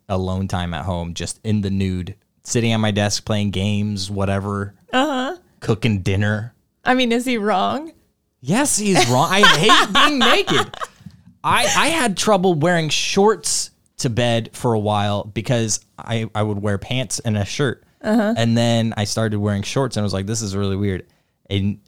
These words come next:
Speaker 1: and then I s-, started not wearing a shirt. And it was like, this is, like, it bothered me to not wear a shirt to bed.
Speaker 2: You're a very complex man, Nathan.
Speaker 1: I, you know, I really am.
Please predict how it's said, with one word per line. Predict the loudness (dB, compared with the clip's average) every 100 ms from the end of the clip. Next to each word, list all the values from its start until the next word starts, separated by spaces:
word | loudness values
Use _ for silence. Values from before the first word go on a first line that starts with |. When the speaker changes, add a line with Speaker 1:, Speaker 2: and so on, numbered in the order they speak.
| -8
Speaker 1:
and | -2 0
then | 2 2
I |
s-, | 0 -2 -4 -8
started | -10 -4 0 0 0 -4 _ _
not | -6 -4 -2
wearing | -2 -2 -6
a |
shirt. | -4 -4 -4 -6
And | -6 -6
it | -6
was | -6
like, | -8 -10 _ -8
this | -4 -4
is, | -6 -12 -10
like, | -8 -4
it | -6 -2
bothered | 0 0 0 -2
me | -6
to | -6 -2
not | -2 -2
wear | -2 -2
a |
shirt | -4 -6 -6
to | -6
bed. | -6 -6 -8 _ _ _ _ _ _ _ _ _ _ _ _ _ _ -8
Speaker 2:
You're | 0 4 4
a | 4
very | 2 2 0
complex | -4 -2 0 0 -2 -6 -4 -4
man, | -4 -2 -4 -6 -8 -6
Nathan. | -4 -4 -4
Speaker 1:
I, | -4
you | -2 0
know, | 2
I | 2
really | 2 0 0 -2
am. | -4 -10 -16